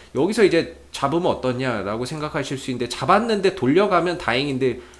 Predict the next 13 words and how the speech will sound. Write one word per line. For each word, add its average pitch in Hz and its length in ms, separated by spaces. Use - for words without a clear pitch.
무너지면 202 580
결국에 131 460
할 196 160
수 202 120
있는 143 380
대응이 123 380
손절밖에 269 560
없는 110 560
상황이거든요, 85 720
기술적으로 107 560
보면. 85 260
그러다 190 240
보니까 175 340